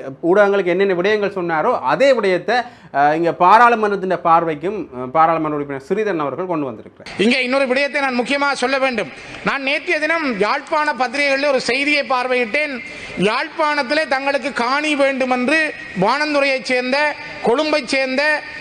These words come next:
Speaker 2: எ, சிங்கள சமூகத்தைச் சேர்ந்தவர்கள் விண்ணப்பம் செய்திருப்பதாக பத்திரிகைகளில் செய்தி வந்திருக்கிறது.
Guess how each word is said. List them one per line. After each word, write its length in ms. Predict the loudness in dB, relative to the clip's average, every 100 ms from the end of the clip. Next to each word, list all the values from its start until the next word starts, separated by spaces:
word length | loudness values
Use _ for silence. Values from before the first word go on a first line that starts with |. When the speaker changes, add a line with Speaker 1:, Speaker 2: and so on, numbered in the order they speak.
| -4 0
Speaker 2:
எ, 260 | 2 0
சிங்கள 420 | 0 0 2 0
சமூகத்தைச் 500 | 0 0 0 0 -2
சேர்ந்தவர்கள் 440 | -2 -2 0 0 2
விண்ணப்பம் 400 | 0 0 0 0
செய்திருப்பதாக 580 | 0 0 0 0 0 0 -2 -6 -14 -4
பத்திரிகைகளில் 600 | -2 0 -2 0 0 0
செய்தி 240 | -2 -2
வந்திருக்கிறது. 480 | -2 0 -2 -4 -10